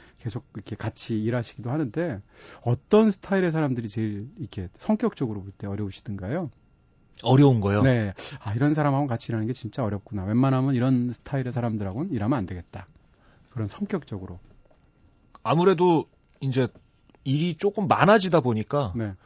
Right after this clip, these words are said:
Speaker 2: 저는 좀 정리를 딱딱딱, 아까 그 "왜 뭐?" 그 말투가
Speaker 1: 아.
Speaker 2: 약간 그렇게 정리를 이렇게 하면서 가야 돼요.
Speaker 1: 네.
Speaker 2: 그래서
Speaker 1: 네.
Speaker 2: 예를 들어 뭐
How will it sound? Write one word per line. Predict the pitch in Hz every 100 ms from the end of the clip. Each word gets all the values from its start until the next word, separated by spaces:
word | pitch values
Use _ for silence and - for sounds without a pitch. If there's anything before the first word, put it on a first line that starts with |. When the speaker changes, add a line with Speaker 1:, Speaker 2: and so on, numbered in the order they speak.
| _ _ _ _ _ _ _ _
Speaker 2:
저는 | - 151 165 131
좀 | 175 147 _ _ _ _ _ _ _ -
정리를 | - 143 170 160 151 - _ -
딱딱딱, | - 202 - 175 -
아까 | - 143 185
그 | 160 147 - -
"왜 | 147 202
뭐?" | 175 135 165 156 107 165 -
그 | 151
말투가 | 151 131 120 - 123 120
Speaker 1:
아. | 117 117 117 123 127 143
Speaker 2:
약간 | 139 143
그렇게 | 147 147 156 _
정리를 | - 147 190 180 147 - _
이렇게 | 131 120 123 -
하면서 | - 214 240 185 160 117 90 _ _ _ _ _
가야 | - 127 135
돼요. | 110 92 98 92 104
Speaker 1:
네. | 104
Speaker 2:
그래서 | 98 107 120 - -
Speaker 1:
네. | 104 95 92 _ _ 110
Speaker 2:
예를 | 127 131
들어 | 127
뭐 | 107 98